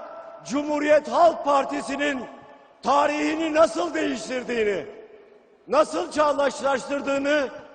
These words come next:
çok iyi anlatacaksınız. Bu delege arkadaşlarımızın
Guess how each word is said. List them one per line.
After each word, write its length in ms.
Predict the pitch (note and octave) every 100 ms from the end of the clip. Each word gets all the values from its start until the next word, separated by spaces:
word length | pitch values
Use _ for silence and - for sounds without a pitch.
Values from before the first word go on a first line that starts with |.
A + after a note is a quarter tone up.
| -
çok 260 | F4+ G#3
iyi 100 | C#4
anlatacaksınız. 960 | C4+ A#3+ A#3 A3 F#3 G3 - E3 D3 - - - _ _ _ -
Bu 400 | D#4 E4 C#4 - - - - -
delege 380 | B3 C#4+ D4 D4
arkadaşlarımızın 1160 | D#4+ C#4+ C#4 C4+ C4 - C4+ C4 C4+ C#4 D4+